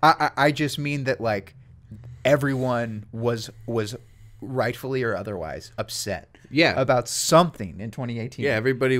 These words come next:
Speaker 2: everybody had something
Speaker 1: On all
Speaker 2: that they
Speaker 1: sides.
Speaker 2: were miffed about.
Speaker 1: There was grievances galore and, and no real healthy discourse
Speaker 2: Mm-hmm.
Speaker 1: to, um,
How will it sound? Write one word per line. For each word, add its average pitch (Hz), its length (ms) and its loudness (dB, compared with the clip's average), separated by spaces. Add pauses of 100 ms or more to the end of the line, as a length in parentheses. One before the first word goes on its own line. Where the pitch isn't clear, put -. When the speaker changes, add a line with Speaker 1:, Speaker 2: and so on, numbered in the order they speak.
(160)
Speaker 2:
everybody 139 600 2
had 120 280 -2
something 117 300 -2
Speaker 1:
On 147 100 4
all 139 180 4
Speaker 2:
that - 80 -4
they 127 200 4
Speaker 1:
sides. 113 80 2
Speaker 2:
were 107 140 2
miffed 101 320 -4
about. 85 240 -6
Speaker 1:
There 123 160 4
was 113 420 -2 (260)
grievances 123 840 -2
galore 95 460 -10 (480)
and, 107 500 -2 (360)
and 107 500 -2
no 117 920 0 (560)
real 120 680 0
healthy 117 600 -2
discourse 98 760 -8
Speaker 2:
Mm-hmm. 107 300 -4 (140)
Speaker 1:
to, 104 520 -4
um, 95 460 -6